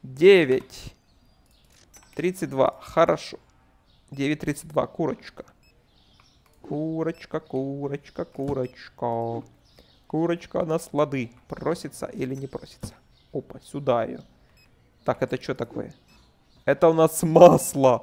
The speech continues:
Мне нужен холодильник. Мне нужен большой холодильник. Маленький даже не хочу брать. Невыгодно.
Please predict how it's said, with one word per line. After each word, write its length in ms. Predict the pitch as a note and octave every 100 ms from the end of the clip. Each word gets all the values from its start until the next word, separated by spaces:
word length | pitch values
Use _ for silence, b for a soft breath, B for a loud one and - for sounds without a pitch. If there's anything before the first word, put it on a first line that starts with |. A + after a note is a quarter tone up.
| -
Мне 120 | C#3
нужен 260 | D3 D#3+ D#3+
холодильник. 720 | - D3+ D3 D3 C3+ A#2+ - - B B B B
Мне 80 | C3+
нужен 240 | D#3 D3
большой 560 | B2 D3 - - F3 F3+
холодильник. 680 | F3 D3+ D3+ B2+ B2 A2+ -
Маленький 420 | B2 F#3 B3+ -
даже 260 | D3 E3 E3+
не 120 | E3
хочу 260 | E3 -
брать. 380 | D#3 C3+ B2+ -
Невыгодно. 580 | C3 E3 F#3 - - A#3